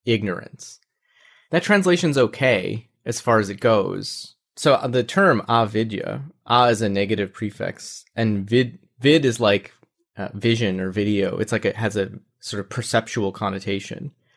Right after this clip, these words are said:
And so there it's like you, it's something that you can't see. And there's a lot of metaphors in Buddhist texts involving, like, darkness or fog or, or things like that. And if you really take those metaphors seriously, which I think you have to,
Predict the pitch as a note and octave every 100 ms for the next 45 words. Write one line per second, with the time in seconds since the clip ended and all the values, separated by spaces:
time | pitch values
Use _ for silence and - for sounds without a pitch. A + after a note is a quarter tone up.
0 | _ _ _ - B2 C3+ B2+ F3 C#3+ B2+
1 | - B2 B2+ - E3+ F3 C#3 A2+ A2+ -
2 | A#2+ A2+ - - - C3+ C#3 - - _
3 | _ _ _ _ _ _ - A#2+ A#2 A#2+
4 | A#2+ C3 B2 C3 A#2 A#2 A#2 C3 - A2+
5 | G#2 G#2 G2 G2+ F#2+ - G#2 - - -
6 | _ _ _ _ _ - A#2+ G2+ G2+ F#2+
7 | G2+ F#2+ F#2 F2 - _ _ A#2+ A2+ A2+
8 | A2 F#2 F2 - - - F2+ - - G#2+
9 | G2+ G#2 G2 F#2 F#2 G2+ F#2+ G#2+ A#2 -
10 | A2 A2+ G#2+ G2+ F#2+ G2 G2 - _ _
11 | _ _ _ _ D3+ D3+ D#3 D3 - _
12 | - C#3+ D#3+ D#3+ D#3+ F3 D#3 D#3+ D#3 D3+
13 | C#3+ C3+ C3 - A#2 - G#3 F3 G#2 G#2+
14 | G#2+ A2 G#2 A2+ G2+ G#2+ A#2 C3+ - F#2
15 | G2